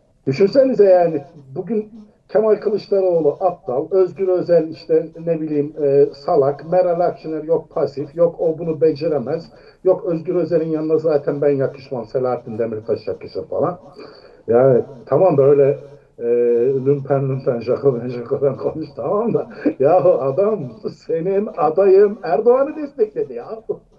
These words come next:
Senin partinin Cumhurbaşkanı adayı Erdoğan'ı destekledi ya. Senin muhalefete akıl verecek durumun mu var? Senin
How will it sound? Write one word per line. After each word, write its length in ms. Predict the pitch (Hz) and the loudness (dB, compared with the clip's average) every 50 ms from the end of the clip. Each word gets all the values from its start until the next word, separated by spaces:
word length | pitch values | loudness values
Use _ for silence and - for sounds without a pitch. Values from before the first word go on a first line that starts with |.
| _ _ _ _ _ _ | _ _ _ _ _ _
Senin 580 | _ - - - - 226 240 240 208 196 196 202 | _ -18 -8 -2 0 0 4 4 2 2 0 -6
partinin 680 | 226 - 214 226 247 233 233 - 214 180 160 156 160 175 | -6 -4 0 0 0 0 -2 -4 -8 -6 -6 -6 -6 -4
Cumhurbaşkanı 920 | 170 196 220 233 190 240 262 240 226 208 175 156 - - 156 135 143 139 | 0 0 0 0 0 -4 -4 0 2 0 0 0 -2 -10 -10 -10 -8 -6
adayı 540 | - 175 240 240 262 226 196 147 151 156 - - | -2 -2 0 2 2 2 2 2 0 -2 -2 -2
Erdoğan'ı 600 | - 233 254 262 247 220 254 233 233 233 247 262 226 | 0 0 0 0 -2 -2 -4 -2 -2 -4 -6 -6 -2
destekledi 640 | 240 220 233 226 - 254 240 - - 262 254 254 277 | -4 -4 -4 -4 -12 -14 -14 -12 -8 -8 -8 -6 -2
ya. 180 | 233 185 165 170 214 233 - _ _ _ _ _ _ _ _ _ _ _ _ | -4 -4 -4 -4 -14 -18 -20 _ _ _ _ _ _ _ _ _ _ _ _
Senin 400 | _ - - 185 233 285 269 208 | _ -2 0 0 0 0 -2 -4
muhalefete 560 | 185 180 - 226 240 277 277 269 254 254 240 | -6 -4 -2 0 2 2 2 0 -2 -2 -2
akıl 300 | - - - - - 277 | -4 -4 -4 -6 -6 -6
verecek 400 | 302 311 311 285 - 233 - - | -6 -6 -8 -6 -4 -6 -6 -6
durumun 380 | - 160 160 170 - 247 320 403 | -4 -4 -4 0 0 0 0 0
mu 140 | 392 415 294 | 0 0 0
var? 240 | - - - - - - - _ _ _ _ _ _ _ _ _ _ _ _ _ _ _ _ _ _ _ _ _ _ _ _ _ _ _ _ _ _ _ _ _ _ _ _ _ _ _ _ _ _ _ _ _ _ _ | 0 -2 -4 -10 -16 -20 -20 _ _ _ _ _ _ _ _ _ _ _ _ _ _ _ _ _ _ _ _ _ _ _ _ _ _ _ _ _ _ _ _ _ _ _ _ _ _ _ _ _ _ _ _ _ _ _
Senin 280 | - - 214 269 262 | -2 -2 0 0 -2